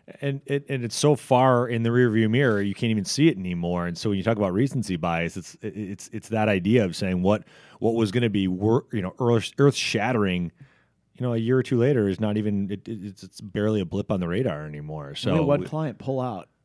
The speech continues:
Speaker 1: we had one client
Speaker 2: And
Speaker 1: pull
Speaker 2: he's
Speaker 1: out.
Speaker 2: still not back in because he's so paralyzed and he can't do anything.
Speaker 1: Right.
Speaker 2: So paralyzed. And we told him, "Don't,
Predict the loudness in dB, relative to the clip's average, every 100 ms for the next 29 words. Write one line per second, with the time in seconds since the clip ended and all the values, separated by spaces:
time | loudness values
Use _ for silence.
0 | _ -8 -2 0 2 2 0 0 -2 -4
1 | -4 -6 0 0 0 -4 -8 -12 -10 -8
2 | -8 -10 -10 -10 -10 -8 -6 -6 -6 -4
3 | -4 -8 -12 -14 -12 -12 -10 -10 -12 -12
4 | -18 -20 _ _ _ -6 -4 -4 -4 -4
5 | 0 2 2 0 -4 -6 -2 0 2 0
6 | 0 -6 -6 -8